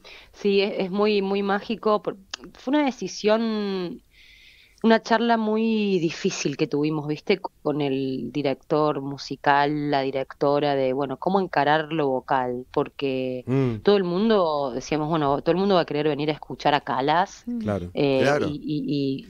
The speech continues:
Speaker 1: y yo, digamos, no tengo una técnica lírica, digo, tengo técnica y puedo abordar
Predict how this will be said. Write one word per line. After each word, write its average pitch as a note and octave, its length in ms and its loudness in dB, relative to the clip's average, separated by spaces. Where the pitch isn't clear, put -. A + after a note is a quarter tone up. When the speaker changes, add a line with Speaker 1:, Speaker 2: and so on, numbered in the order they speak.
Speaker 1:
y - 40 -16
yo, D#3 280 0
digamos, C#3+ 360 2
no D3 140 -2
tengo D#3+ 240 2
una D3 160 0
técnica C#3+ 600 -2
lírica, D#3+ 560 2
digo, C3 240 -4
tengo C3 320 -2
técnica D#3 600 2
y C#3 120 -4
puedo C3+ 200 -2
abordar B2+ 460 -2